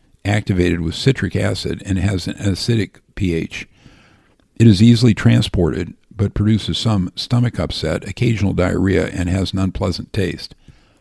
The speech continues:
C D S is a more advanced form of M M S that contains no chlori-, chlorite. It tastes better and has fewer side effects. It is made by activating sodium chlorite with an acid.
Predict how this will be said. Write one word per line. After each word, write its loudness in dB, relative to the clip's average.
C 0
D 4
S 2
is -2
a -4
more 0
advanced -2
form 0
of -4
M 2
M 2
S -2
that -4
contains -2
no 0
chlori-, 0
chlorite. 2
It 4
tastes 4
better -2
and 0
has 2
fewer 2
side -2
effects. -10
It -8
is -2
made 2
by 0
activating -2
sodium 0
chlorite 0
with 2
an 2
acid. -4